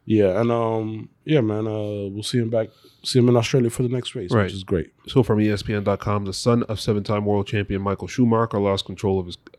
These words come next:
Speaker 2: Haas car in turn nine and slammed against the inside barrier before rebounding back across the track and coming to a halt beyond turn ten. As Yancey mentioned, he was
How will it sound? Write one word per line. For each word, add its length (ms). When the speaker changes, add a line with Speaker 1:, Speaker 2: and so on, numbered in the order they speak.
Speaker 2:
Haas 420
car 280
in 140
turn 280
nine 260
and 160
slammed 380
against 260
the 140
inside 380
barrier 320
before 400
rebounding 500
back 280
across 420
the 60
track 360
and 140
coming 260
to 160
a 40
halt 360
beyond 460
turn 400
ten. 340
As 180
Yancey 280
mentioned, 380
he 100
was 260